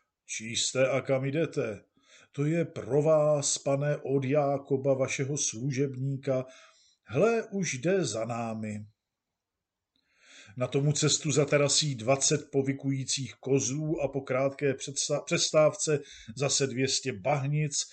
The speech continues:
po nichž následují berani a třicet velbloudic se sajícími mláďaty.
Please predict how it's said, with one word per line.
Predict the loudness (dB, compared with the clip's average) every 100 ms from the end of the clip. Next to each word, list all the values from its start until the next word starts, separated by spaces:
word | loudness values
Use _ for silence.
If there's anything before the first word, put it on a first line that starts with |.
| -16 -10
po | -4
nichž | -2 -2 -2
následují | -4 -4 -2 -2 -2 -4
berani | -2 2 4 4 2 2 -2
a | -2
třicet | -6 -6 -4 -4
velbloudic | -2 0 0 0 0 0 -2 -4 -4
se | -4
sajícími | -4 -4 -4 -6 -6 -4 -4
mláďaty. | -2 -2 0 -2 -2 -4 -4